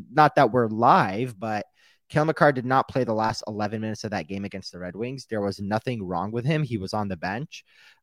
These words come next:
Uh, we unfortunately didn't ask Jared about it, Peter Baugh and I, the reporters here in Detroit, because we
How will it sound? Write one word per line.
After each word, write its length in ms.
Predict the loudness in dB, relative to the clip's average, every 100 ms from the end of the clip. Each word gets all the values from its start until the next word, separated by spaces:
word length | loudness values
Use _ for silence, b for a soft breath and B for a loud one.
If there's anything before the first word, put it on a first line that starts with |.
| -8
Uh, 440 | -4 -2 -2 -4 -2
we 140 | 0
unfortunately 600 | 0 4 4 4 0 0
didn't 240 | 0 0 2
ask 200 | -2 -2
Jared 220 | -2 0
about 300 | 0 0 0
it, 120 | 0
Peter 380 | -4 -6 -4 -4
Baugh 220 | -2 -2
and 120 | -2
I, 140 | -2 -4
the 140 | -6
reporters 420 | -10 -8 -8 -8
here 140 | -10 -10
in 120 | -10 -14 -16
Detroit, 460 | -14 -4 -2 -2
because 320 | -4 -10 -10 -8
we 360 | -8 -6 -8